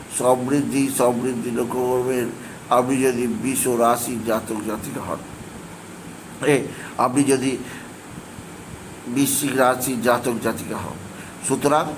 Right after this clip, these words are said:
মীন রাশি, ধনু রাশি, সিংহ রাশি এবং বৃশ্চিক রাশি, এই চারটি রাশি মহা সমৃদ্ধির মুখ দেখবে। আরও একটি রাশি, সমৃদ্ধি কাকে বলে দেখে তারা অবাক হয়ে যাবে। সেই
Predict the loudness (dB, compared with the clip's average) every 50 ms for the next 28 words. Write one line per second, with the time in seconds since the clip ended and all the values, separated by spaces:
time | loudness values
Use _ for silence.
0 | -10 -12 -12 -12 -12 -12 -14 -16 -16 -16 -14 -10 -6 -4 -2 0 0 0 0 0
1 | 4 6 6 6 6 4 2 0 0 0 -2 -4 -8 -12 -10 -6 -2 0 2 2
2 | 2 4 4 4 6 6 4 4 0 -2 -2 -4 -4 -8 -10 -14 -10 -8 -4 -2
3 | -2 0 0 2 4 4 6 6 6 6 4 2 0 -4 -4 -6 -8 -10 -12 -14
4 | -12 -8 -4 0 0 2 2 2 2 2 2 2 2 0 0 2 4 6 6 6
5 | 4 2 0 0 0 0 -2 -4 -6 -8 -10 -10 -10 -8 -4 0 2 4 4 4
6 | 6 6 4 4 4 0 0 4 6 6 6 6 6 2 0 0 0 0 0 2
7 | 2 2 4 4 4 4 4 2 2 2 2 2 2 2 2 2 0 0 0 2
8 | 0 -2 -4 -4 -6 -6 -6 -6 -8 -10 -12 -12 -14 -14 -14 -14 -14 -14 -12 -10
9 | -8 -8 -4 2 4 6 8 8 8 8 8 8 6 4 4 4 6 6 6 6
10 | 4 0 -2 -4 -6 -6 -10 -10 -12 -12 -12 -14 -14 -10 -4 2 6 6 6 6
11 | 6 6 4 4 4 2 0 2 4 4 4 4 4 2 4 6 6 4 4 2
12 | -2 -4 -6 -10 -14 -14 -6 0 2 2 2 2 2 4 6 6 6 6 6 6
13 | 6 6 6 6 6 6 4 2 2 2 0 -2 -4 -6 -6 -8 -10 -12 -14 -14
14 | -14 -14 -10 -2 2 4 6